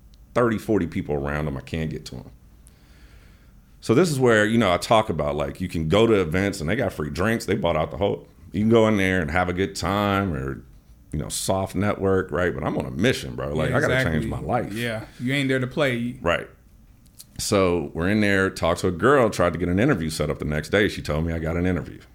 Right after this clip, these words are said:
Speaker 1: So I'm like, "Bet, got the interview." You know, I had, like, five of them. So I get in there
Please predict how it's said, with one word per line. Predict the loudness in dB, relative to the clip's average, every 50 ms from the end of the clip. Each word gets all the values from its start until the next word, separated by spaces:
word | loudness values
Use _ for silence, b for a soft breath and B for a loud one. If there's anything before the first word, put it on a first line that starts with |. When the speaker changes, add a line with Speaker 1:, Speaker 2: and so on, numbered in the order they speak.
| -20 -20 -20 -20
Speaker 1:
So | -20 -18
I'm | -16 -16
like, | -14 -14 -14 -10
"Bet, | -6 -4 -4 -4 -4 -4 -10
got | -12 -12 -12 -8
the | -6 -4
interview." | -2 -2 -2 -4 -4 -8 -8
You | -4 -2 -2
know, | -2 0
I | 0 -2
had, | -2 -2
like, | -2 -2 -4
five | -2 0 2 2 2 0 0
of | -6 -8
them. | -10 -16 -18 -18 B B B B B B B B
So | B -2 -2
I | 0
get | 2 2 2 4
in | 4 4 4
there | 4 4 4 4 4 2 2 -2 -4